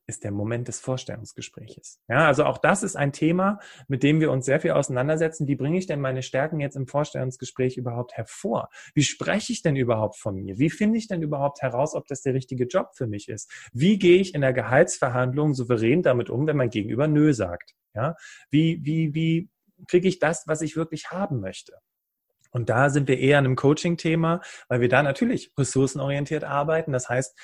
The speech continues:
ähm, darüber sprechen, wie du deine Stärken wirklich am besten positionieren kannst. Wie du vor allem, und das ist ja auch so wichtig, das Thema Nervosität, wie gehst du damit um? Wie, wie bist du selbstbewusst und sicher und, und, und fühlst dich in deiner Haut wohl, wenn du eine Einladung zu einem Vorstellungsgespräch bekommen hast?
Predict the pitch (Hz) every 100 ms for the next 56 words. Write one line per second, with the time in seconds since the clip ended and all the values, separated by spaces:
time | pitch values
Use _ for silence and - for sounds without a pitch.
0 | - - _ 120 120 120 117 - 127 127
1 | 120 117 - - - 120 123 165 175 165
2 | - 113 143 151 151 127 143 - 117 123
3 | 120 123 120 107 104 - 120 - _ _
4 | _ 131 120 120 131 135 117 101 127 151
5 | - 139 139 165 165 143 139 139 147 135
6 | 127 - 123 131 131 123 - 127 123 123
7 | 123 120 127 - 196 127 120 117 123 -
8 | 123 123 - 170 127 - - - - -
9 | _ 135 147 - 147 151 180 - 156 139
10 | 165 - - 139 156 - 143 123 117 185
11 | 185 127 104 - 120 117 123 117 - 117
12 | - 175 180 131 127 117 120 117 131 123
13 | 117 143 170 117 113 123 113 110 117 113
14 | 113 110 110 110 113 110 110 107 - -
15 | - 98 - 107 147 127 - _